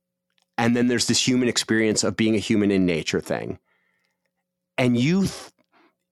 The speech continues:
at one point, you say, "All the animals live within the terrestrial cycle. All the animals do this.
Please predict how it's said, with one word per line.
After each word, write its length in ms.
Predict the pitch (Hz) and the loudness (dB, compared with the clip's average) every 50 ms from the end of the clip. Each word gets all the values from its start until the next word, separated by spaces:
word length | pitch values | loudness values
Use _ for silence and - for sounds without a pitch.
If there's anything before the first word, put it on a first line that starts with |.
| _ _ _ - | _ _ _ -2
at 140 | - 139 131 | -2 0 2
one 240 | 143 151 170 196 190 | 2 2 2 0 0
point, 420 | - - 135 127 117 107 - - | -2 0 0 2 2 2 0 0
you 140 | - 127 127 | 0 0 0
say, 520 | - - - 110 104 101 98 95 95 92 - _ _ _ _ _ _ _ _ - _ _ _ | 0 0 0 0 0 0 0 0 -2 -2 -6 _ _ _ _ _ _ _ _ -20 _ _ _
"All 220 | - 143 175 202 208 | -2 0 0 2 2
the 120 | 208 190 | 0 2
animals 360 | 160 147 147 131 123 113 90 | 2 2 2 2 2 0 0
live 220 | 107 117 120 113 117 | 0 0 2 2 2
within 260 | 113 101 110 110 113 | 2 2 2 2 2
the 60 | 107 | 0
terrestrial 460 | - - 110 104 98 - - 98 92 | 0 0 0 0 0 0 -2 -2 -2
cycle. 540 | - - 110 107 104 - - 55 - - - _ - | 0 0 0 0 -2 -2 -4 -8 -8 -10 -16 _ -4
All 160 | - 135 156 165 | -2 0 0 2
the 100 | 170 151 | 0 2
animals 240 | 139 131 120 107 | 2 2 2 0
do 140 | - - 123 | 0 0 0
this. 220 | 117 110 98 - | 2 2 0 -2